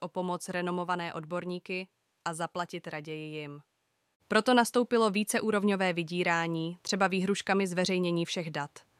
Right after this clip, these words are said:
například zdravotních dokumentací. Na černém trhu dokonce existují i služby raas, Ransomware as a Service, které si je možné koupit za pár desítek dolarů. Využívá se to například pro konkurenční boj.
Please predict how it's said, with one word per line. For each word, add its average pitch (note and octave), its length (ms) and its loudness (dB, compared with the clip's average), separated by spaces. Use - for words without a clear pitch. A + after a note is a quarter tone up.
například F#3+ 440 2
zdravotních F3+ 500 0
dokumentací. D#3 840 -6
Na F#3+ 100 6
černém A#3+ 400 6
trhu F#3 300 0
dokonce F#3 400 -2
existují F#3 500 -2
i F#3 120 -4
služby F3 440 -2
raas, D#3 580 -2
Ransomware F#3 640 4
as F#3 120 -6
a F#3 40 -4
Service, E3 600 -4
které G3+ 280 2
si G#3+ 140 0
je G3+ 80 6
možné G3 320 2
koupit F#3+ 360 -2
za F#3 80 2
pár F3+ 200 4
desítek F3+ 420 -4
dolarů. E3 400 -2
Využívá F#3+ 440 4
se F#3 140 -6
to F#3+ 100 0
například F3+ 500 0
pro F3+ 140 0
konkurenční F3+ 720 -2
boj. D#3 300 -4